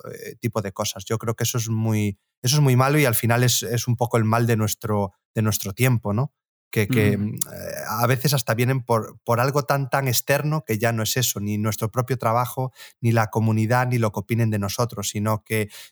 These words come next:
Speaker 1: YouTube prefiera sugerir, por ejemplo, vídeos de partidas de Fortnite que de Android, que
Speaker 2: Mm.
Speaker 1: me parece bien, obviamente, me parece bien, pero bueno, sí que es cierto que a veces nos intentamos comparar y eso también, también nos puede hacer daño.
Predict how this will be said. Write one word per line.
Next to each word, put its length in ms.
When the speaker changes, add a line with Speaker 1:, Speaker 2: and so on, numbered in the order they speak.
Speaker 1:
YouTube 380
prefiera 680
sugerir, 580
por 100
ejemplo, 540
vídeos 400
de 160
partidas 420
de 80
Fortnite 540
que 160
de 400
Android, 360
que 180
Speaker 2:
Mm. 160
Speaker 1:
me 100
parece 280
bien, 280
obviamente, 560
me 160
parece 280
bien, 200
pero 220
bueno, 320
sí 160
que 80
es 80
cierto 240
que 80
a 20
veces 220
nos 180
intentamos 540
comparar 480
y 80
eso 160
también, 720
también 260
nos 140
puede 160
hacer 180
daño. 240